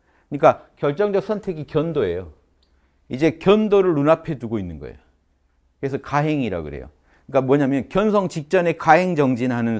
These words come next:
그 경지를, 어, 가행이라고 하고 순결택분이라고 합니다. 근데 이 가행이는 유식학 대승의 레벨이고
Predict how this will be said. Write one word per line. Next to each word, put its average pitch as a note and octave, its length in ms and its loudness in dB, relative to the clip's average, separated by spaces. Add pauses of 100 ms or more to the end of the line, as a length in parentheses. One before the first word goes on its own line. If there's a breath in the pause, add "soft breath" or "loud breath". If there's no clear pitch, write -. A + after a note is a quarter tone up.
그 C3 140 -10
경지를, B2 640 -2 (340 soft breath)
어, E2 720 -10
가행이라고 A2+ 640 -2
하고 F#2 140 -6
순결택분이라고 G2+ 840 -10
합니다. D2+ 180 -16 (460 soft breath)
근데 D3+ 200 -4
이 D#3+ 80 -6
가행이는 E3+ 800 0 (680)
유식학 C#3+ 640 -8
대승의 B2+ 680 -4 (140)
레벨이고 G#2+ 760 -4